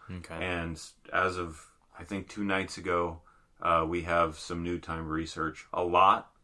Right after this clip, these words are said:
Speaker 2: of new time research. It's, like, three or four different timed research.
Speaker 1: Yeah, I opened the app the other day, and, like, I have a bunch of stuff in the Today tab. I've got a bunch of stuff in the Special Research
Speaker 2: Mm-hmm.
Speaker 1: tab. It's
Speaker 2: That's right.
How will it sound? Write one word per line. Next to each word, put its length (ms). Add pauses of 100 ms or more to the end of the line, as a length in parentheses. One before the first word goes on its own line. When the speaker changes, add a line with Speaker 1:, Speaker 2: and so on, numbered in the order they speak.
(100)
Speaker 2:
of 180
new 140
time 280
research. 540 (300)
It's, 140
like, 260 (460)
three 240
or 100
four 400
different 500
timed 300
research. 600
Speaker 1:
Yeah, 200
I 140
opened 320
the 100
app 240
the 140
other 220
day, 360
and, 400
like, 380
I 120
have 140
a 60
bunch 260
of 80
stuff 260
in 60
the 100
Today 400
tab. 460
I've 120
got 180
a 20
bunch 300
of 60
stuff 380
in 80
the 60
Special 460
Research 480
Speaker 2:
Mm-hmm. 80
Speaker 1:
tab. 320
It's 260 (540)
Speaker 2:
That's 240
right. 120